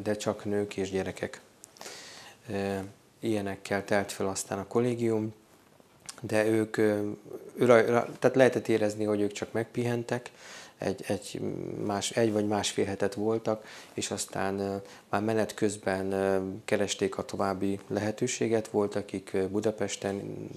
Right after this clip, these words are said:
találtak, ö, maguknak szállást, ö, oda mentek, volt, akik úgy döntöttek, hogy mennek tovább Ausztria irányába,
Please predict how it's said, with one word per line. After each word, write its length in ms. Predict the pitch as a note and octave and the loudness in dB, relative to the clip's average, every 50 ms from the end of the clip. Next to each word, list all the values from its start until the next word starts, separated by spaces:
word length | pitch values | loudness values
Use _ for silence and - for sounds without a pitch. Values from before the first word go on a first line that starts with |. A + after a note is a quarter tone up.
| - - | -6 0
találtak, 600 | - G2+ G2 G2 F#2+ F#2+ F#2+ - G2 F#2+ - - | 2 4 6 6 4 2 0 -4 -8 -8 -6 -4
ö, 180 | - G2 F#2+ F#2+ | -2 0 0 0
maguknak 640 | F#2+ G2 G2 G2 F#2+ F#2+ - - F#2+ F#2 - - - | -2 -2 -2 -2 -4 -4 -8 -12 -12 -12 -12 -10 -6
szállást, 600 | - - G#2 G2+ G2+ G2 G2 G2 F#2+ - - - - - - - - - - - - - | -2 0 2 2 4 2 2 2 0 -6 -8 -12 -18 -16 -16 -16 -16 -18 -18 -18 -10 -6
ö, 240 | G2+ G2+ G2 G2 | -4 -2 -2 0
oda 220 | F#2+ G2+ G#2+ A2 A2+ | 0 0 0 0 0
mentek, 420 | G#2 G2+ G2+ G2+ - G#2 G2+ - | -2 -2 -4 -4 -2 -4 -2 0
volt, 240 | - G#2+ G#2 G#2 - | 0 0 0 0 -2
akik 260 | G#2 - G#2 F#2+ - | -4 -4 -4 -2 0
úgy 120 | G#2+ G#2 G2 | 0 0 2
döntöttek, 560 | G2+ G2 F#2+ - F#2+ - - - F#2 - - | 0 0 -2 -2 -4 -4 -4 -6 -8 -6 -6
hogy 100 | - G2+ | -8 -6
mennek 320 | G2+ G2 G2 F#2+ F#2+ F#2 | -6 -4 -4 -6 -6 -6
tovább 340 | - - G2 F#2 F2+ F2+ F#2 | -6 -6 -4 -4 -4 -2 0
Ausztria 420 | G2 G2+ G#2 G#2 - - - G2+ | 2 2 2 0 -2 -6 -4 -2
irányába, 680 | F#2+ F#2+ F#2+ F#2+ F#2+ F#2+ F#2 F#2+ F#2 F2+ F2+ F#2 F#2 | -2 -2 -2 -2 -4 -4 -4 -6 -6 -6 -6 -6 -8